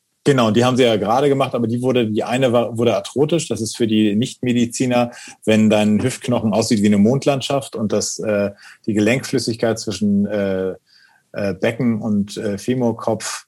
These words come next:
äh, weniger wird und das halt aneinander reibt. Das ist enorm schmerzhaft, äh, äh, und,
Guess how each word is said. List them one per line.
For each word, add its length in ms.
äh, 420
weniger 640
wird 220
und 60
das 140
halt 140
aneinander 420
reibt. 240
Das 120
ist 120
enorm 300
schmerzhaft, 760
äh, 340
äh, 160
und, 300